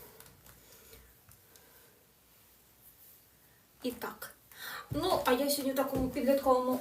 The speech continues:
одязі. Придбала маєчку і кросівки.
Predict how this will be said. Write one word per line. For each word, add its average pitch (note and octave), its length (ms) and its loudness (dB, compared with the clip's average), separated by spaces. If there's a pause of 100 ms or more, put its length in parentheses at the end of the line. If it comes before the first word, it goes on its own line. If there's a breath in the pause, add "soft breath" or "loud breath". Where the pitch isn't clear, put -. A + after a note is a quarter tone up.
одязі. B3+ 500 2 (1200 loud breath)
Придбала G3+ 580 0
маєчку E4+ 580 2 (140)
і F4+ 520 0 (500)
кросівки. B3 640 -8